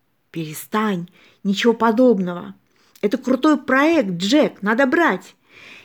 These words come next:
Я пожал плечами. «Ну хорошо, как скажешь». И тут в дверь постучали. В комнату заглянула девушка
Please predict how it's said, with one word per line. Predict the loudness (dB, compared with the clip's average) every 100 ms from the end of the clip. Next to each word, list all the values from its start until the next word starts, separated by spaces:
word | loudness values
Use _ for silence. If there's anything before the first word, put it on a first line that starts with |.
| _
Я | -4 -4
пожал | -4 -6 -6
плечами. | -6 -6 -6 -8 -12 -12 -16 -20 _
«Ну | -14 -12
хорошо, | -4 0 0 -2 -2 -2 -4 -8
как | -6 -6
скажешь». | -6 -10 -6 -4 -6 -10 -14 -20 _ _ _ _ _ -8
И | -4
тут | 0 0 0
в | -10
дверь | -4 -4
постучали. | -6 -12 -8 -8 -8 -14 -16 -20 _ _ _ _ _ _ _ _
В | _
комнату | -2 0 0 -2
заглянула | 0 2 2 4 4
девушка | 2 0 -2 -4 -8 -10